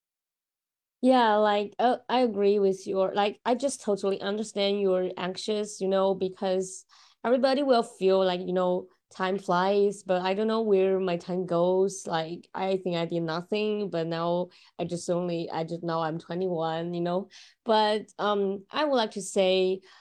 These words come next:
um, like, recording is a good way to reflect your time goals, but I don't think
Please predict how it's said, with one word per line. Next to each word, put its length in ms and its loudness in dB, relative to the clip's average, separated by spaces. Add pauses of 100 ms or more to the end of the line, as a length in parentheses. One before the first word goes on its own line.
(440)
um, 540 -2 (160)
like, 220 -2
recording 720 2
is 200 -4
a 60 2
good 220 -2
way 420 0 (140)
to 400 0
reflect 760 -2
your 180 2
time 600 -2
goals, 480 0
but 360 2 (380)
I 120 0
don't 200 0
think 420 -2